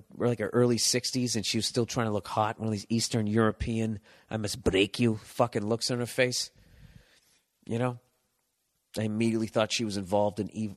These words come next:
uh, illegal activity. Does that make me racist? Or does it make me self-hating 'cause they're considered white people in this country? Eastern European people all look fucking shady to me.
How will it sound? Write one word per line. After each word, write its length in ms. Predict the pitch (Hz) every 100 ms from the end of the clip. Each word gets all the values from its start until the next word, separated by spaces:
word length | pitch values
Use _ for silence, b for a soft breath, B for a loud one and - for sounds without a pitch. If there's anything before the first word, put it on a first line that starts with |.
| -
uh, 200 | 98 95 -
illegal 400 | 104 113 104 104
activity. 540 | 98 - 107 107 104 _ _ _ _ _ _ _ _ _ _ _ _ _ _ _
Does 120 | - 175
that 100 | 247
make 120 | 254
me 120 | 170
racist? 580 | 110 107 113 123 - - - b b b b b _ _ _ _ _ -
Or 120 | 117
does 200 | 107 107
it 60 | 123
make 180 | 113 -
me 100 | 110
self-hating 720 | - 123 113 - 113 113 117
'cause 160 | 113 101
they're 180 | 101 85 -
considered 480 | 113 - 113 107 87
white 200 | 101 -
people 300 | 117 123 117
in 80 |
this 140 | 113 110
country? 420 | 123 113 127 113 _ _ _ _ _ _ _ _ _ -
Eastern 420 | 202 220 254 226
European 560 | 160 156 147 165 147 127
people 380 | 139 123 120 -
all 300 | 104 110 117
look 180 | 120 -
fucking 420 | - 107 - 107
shady 500 | - - 107 98 98
to 80 | 90
me. 280 | 85 80